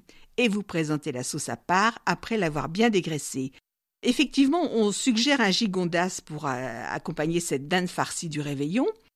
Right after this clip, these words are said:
Je voudrais aussi vous dire autre chose, c'est que cette fameuse farce qui quand même demande un petit peu de soin et un petit peu de temps pour être préparée, vous pouvez très bien la faire la veille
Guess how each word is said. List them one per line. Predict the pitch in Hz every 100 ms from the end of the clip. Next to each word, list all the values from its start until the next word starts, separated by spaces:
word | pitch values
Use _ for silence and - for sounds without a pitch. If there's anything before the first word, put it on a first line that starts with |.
| _ _ -
Je | 190
voudrais | 277 302
aussi | 320 277 - 392
vous | 330
dire | 262 285
autre | 247 233 233
chose, | - 240 262 370 302 226 - -
c'est | - 240
que | - 233 -
cette | - 277
fameuse | - 339 254 - -
farce | 196 175 - - 143
qui | -
quand | -
même | 170 180 165 151
demande | 170 170 160
un | 208
petit | - 202
peu | 170
de |
soin | - 180 180
et | 156
un | 156
petit | - 190
peu | 190
de | 180
temps | - 165
pour | 156 143
être | - 143
préparée, | - 151 127 165 240 320 - -
vous | 202
pouvez | 190 190 180 _
très | - 523 508 339
bien | 302 277 370 -
la | 254 262
faire | - 247 190
la | 151
veille | 156 175 170 196 277